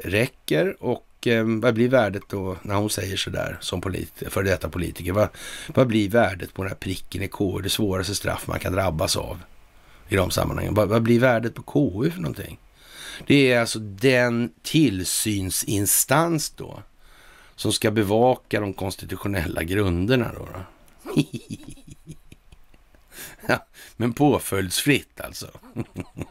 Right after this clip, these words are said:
Ja, så, ja. Ja, ja, men så kan man ju, att de, ja, de måste ju nästan, nästan ha skrattat när de införde det där liksom. <laughs> Nej, men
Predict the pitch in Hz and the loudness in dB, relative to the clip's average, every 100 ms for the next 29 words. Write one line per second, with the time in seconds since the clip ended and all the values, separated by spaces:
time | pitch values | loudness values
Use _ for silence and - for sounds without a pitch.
0 | - - - _ - - - 95 87 - | -16 -20 -20 _ -20 -20 -4 -2 -2 -2
1 | 113 - 90 - - - - - - - | -6 -6 -10 -8 -8 -8 -10 -12 -20 -20
2 | - - - - - - 98 - - - | -20 -20 -18 -16 -16 -6 -2 0 -2 -6
3 | 92 98 95 139 143 - - - - _ | -2 0 2 4 2 0 -20 -20 -20 _
4 | - - - - - 135 - 120 - - | -20 -20 -8 -4 0 0 2 -2 -4 -18
5 | - - - - 135 127 110 101 95 117 | -20 -6 -4 2 4 4 2 2 0 -2
6 | - 117 110 107 110 110 98 98 92 - | 0 0 0 -2 0 0 0 -2 -2 0
7 | 104 92 - - 135 131 127 101 87 87 | 0 0 -2 -6 -2 0 2 2 0 -4
8 | 85 85 82 - 78 - - - _ _ | -4 -6 -8 -8 -10 -12 -14 -20 _ _
9 | _ _ - - - - - 92 - 127 | _ _ -20 -20 -20 -20 -6 0 2 2
10 | 117 131 | 2 -2